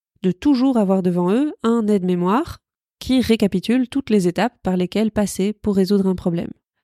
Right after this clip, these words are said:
Donc ça peut être un petit post-it qu'ils ont devant eux, et à force de consulter cet aide-mémoire,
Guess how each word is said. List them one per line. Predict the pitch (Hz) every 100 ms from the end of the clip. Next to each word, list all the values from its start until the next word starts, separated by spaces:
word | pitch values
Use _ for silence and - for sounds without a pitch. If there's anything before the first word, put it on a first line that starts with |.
| _ _ _ _
Donc | 190 190
ça | 190
peut | 175
être | 196 214
un | 185
petit | 175 208
post-it | 202 - 226 -
qu'ils | 190 180
ont |
devant | 175 170 175
eux, | 220 370 _ _ _
et | - 180
à |
force | - 262 190
de | 190
consulter | 214 208 202 214 214
cet | 214 196 185
aide-mémoire, | 175 170 165 202 330